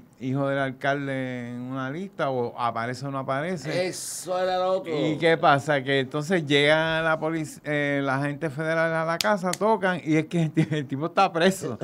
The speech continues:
Speaker 2: <laughs>
Speaker 1: Y entonces todo el mundo queda mal. Entonces
Speaker 2: O sea, ahora digo yo, ¿cómo es posible? Ahora digo yo, ahora, ahora digo yo, si estamos en uno, en unos acuerdos de colaboración con los federales y que esto es lo otro más grande del mundo y ellos lo resuelven todo cuando nosotros no podemos, nosotros,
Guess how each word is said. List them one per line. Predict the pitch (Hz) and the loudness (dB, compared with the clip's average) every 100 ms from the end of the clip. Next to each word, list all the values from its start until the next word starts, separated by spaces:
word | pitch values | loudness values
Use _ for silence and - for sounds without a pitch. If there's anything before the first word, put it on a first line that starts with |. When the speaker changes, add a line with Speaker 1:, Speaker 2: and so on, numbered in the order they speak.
| 160 185 | -6 -6
Speaker 2:
<laughs> | 190 185 175 | -6 -8 -6
Speaker 1:
Y | 139 | -2
entonces | 143 143 160 185 - - _ _ | -2 -2 -2 -4 -6 -16 _ _
todo | 160 185 | 0 0
el | |
mundo | 202 233 208 | 0 -2 -4
queda | 131 135 165 | 0 0 0
mal. | 143 135 170 151 - | 0 -4 -4 -8 -10
Entonces | 127 117 131 127 185 226 | -10 -8 -8 -6 -2 -2
Speaker 2:
O | |
sea, | 240 196 | 0 -2
ahora | 190 220 | -2 0
digo | 220 196 | 0 0
yo, | 120 90 80 - - - - | -2 -4 -10 -14 -20 -20 6
¿cómo | 196 220 | 10 12
es | 254 | 12
posible? | - 208 220 196 127 110 | 10 8 6 4 2 -2
Ahora | 131 156 | 2 6
digo | 175 165 | 8 6
yo, | 151 135 | 4 2
ahora, | 247 311 311 | 2 2 0
ahora | 269 277 | -2 -4
digo | 277 208 156 | -4 -2 -2
yo, | 98 | -2
si | 95 | -6
estamos | 226 - 381 370 | 0 4 4 2
en | 330 | -4
uno, | 294 262 - | 0 0 0
en | 208 | 0
unos | 214 233 220 190 | 0 2 0 0
acuerdos | 196 208 196 | -2 2 4
de | 196 | 4
colaboración | 180 160 139 120 117 147 135 - - - - | 2 4 2 0 -2 -4 -4 -6 -16 -16 -2
con | 190 | 2
los | 170 | 2
federales | 156 139 131 147 120 92 - - - | 2 0 2 0 0 -4 -10 -14 -8
y | 147 | -6
que | 147 160 190 196 - | 0 4 4 4 2
esto | 190 202 | 0 0
es | 190 | 2
lo | 185 | 2
otro | 190 180 | 2 0
más | 175 | 2
grande | 180 180 170 | 0 2 0
del | |
mundo | 170 175 147 139 | 0 -2 0 2
y | 147 | 2
ellos | 185 202 | 2 2
lo | 196 | 2
resuelven | 180 180 196 185 175 | 0 -4 -4 -6 0
todo | 196 190 | 0 2
cuando | 175 165 | 0 -2
nosotros | 175 175 180 | -4 -2 -2
no | 170 | 0
podemos, | 180 185 165 | 2 2 2
nosotros, | 151 156 185 147 | -2 -2 -2 -2